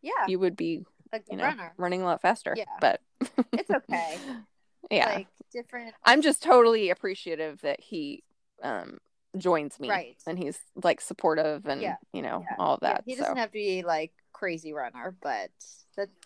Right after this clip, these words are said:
Speaker 1: that's
Speaker 2: No.
Speaker 1: really, really cool. And then you guys can
Speaker 2: Mm-hmm.
Speaker 1: travel, like, all sorts of places
Speaker 2: Yeah.
Speaker 1: together, and he can cheer you on and support you
Speaker 2: Yes.
Speaker 1: in your, you know,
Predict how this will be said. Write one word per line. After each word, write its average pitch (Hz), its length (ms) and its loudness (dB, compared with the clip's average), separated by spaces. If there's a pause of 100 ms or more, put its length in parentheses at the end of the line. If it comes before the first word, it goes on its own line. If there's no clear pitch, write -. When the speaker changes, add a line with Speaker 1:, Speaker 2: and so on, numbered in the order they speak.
Speaker 1:
that's - 20 -4
Speaker 2:
No. 175 300 2
Speaker 1:
really, 190 220 -2
really 170 280 -4
cool. 143 380 -2
And 170 160 -10
then 160 120 -8
you 165 120 -6
guys 170 240 0
can - 140 -14
Speaker 2:
Mm-hmm. 190 120 -2
Speaker 1:
travel, 160 440 0
like, 117 260 -8 (120)
all 156 160 -6
sorts - 280 -18
of 151 100 -16
places 135 640 -16 (320)
Speaker 2:
Yeah. 165 300 10
Speaker 1:
together, 151 640 0
and 147 300 -14
he 202 140 -14
can 190 220 -12
cheer 180 220 -4
you 170 220 -4
on 165 360 0
and 156 240 -14 (400)
support - 540 2
you 180 220 -2
Speaker 2:
Yes. - 100 -10
Speaker 1:
in 170 120 -8
your, 165 380 -4 (580)
you 160 100 -12
know, 127 300 -12